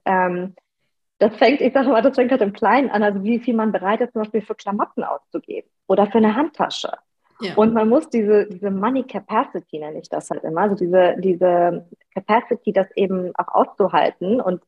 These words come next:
Speaker 1: die Expansion auch eben zuzulassen, zu sagen, hey, ich bin okay damit, auch mal ein bisschen mehr Geld in die Hand zu
Speaker 2: Mhm.
Speaker 1: nehmen, auch wenn sich das,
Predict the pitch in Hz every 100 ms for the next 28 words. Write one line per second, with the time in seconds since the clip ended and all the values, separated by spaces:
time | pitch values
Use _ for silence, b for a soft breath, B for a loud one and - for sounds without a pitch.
0 | _ - 196 196 - - 175 190 180 175
1 | 165 - 180 - 160 - - - 214 170
2 | 175 165 175 214 240 190 247 - _ _
3 | _ _ _ _ _ _ _ _ _ _
4 | _ _ _ _ _ _ _ - 233 -
5 | 254 - - - 262 254 170 - 185 -
6 | _ _ _ _ _ _ _ _ 202 196
7 | 208 190 196 196 214 233 214 196 196 -
8 | _ 185 175 214 277 185 170 165 160 165
9 | 156 185 170 160 185 - 202 208 208